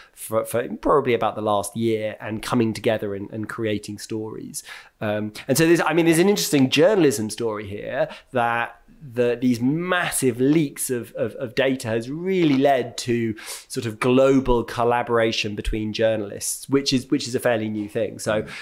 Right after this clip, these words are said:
Speaker 1: what we're stu-, you know, and then they all agree, "Okay, we're gonna launch on this day and we're gonna put this story out and then this story out and then this story out," and build some momentum.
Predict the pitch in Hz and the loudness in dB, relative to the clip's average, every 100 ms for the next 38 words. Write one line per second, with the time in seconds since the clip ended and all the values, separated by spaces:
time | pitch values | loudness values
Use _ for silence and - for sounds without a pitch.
0 | - 131 151 135 - 143 160 156 110 120 | -2 2 4 2 2 0 2 4 4 2
1 | 127 143 135 131 123 123 120 113 123 113 | 2 2 2 2 2 4 4 4 0 0
2 | 113 107 110 110 110 113 113 - 107 107 | 0 -2 -2 -2 2 2 2 -2 -2 -2
3 | - 208 190 175 143 123 120 117 117 - | 2 2 4 2 0 -2 -2 0 0 2
4 | 131 151 117 - 139 123 117 113 123 120 | 0 0 -4 -2 -2 0 0 0 0 -2
5 | 113 110 104 113 - 131 113 110 117 113 | -4 -4 -4 -4 -4 -4 -6 -2 -2 -2
6 | 117 113 110 113 - 120 110 107 110 117 | -4 -8 -6 -6 -6 -8 -8 -8 -10 -10
7 | 113 110 113 113 110 110 107 110 110 104 | -14 -4 -2 -2 -6 -12 -10 -10 -10 -12
8 | - - | -14 -18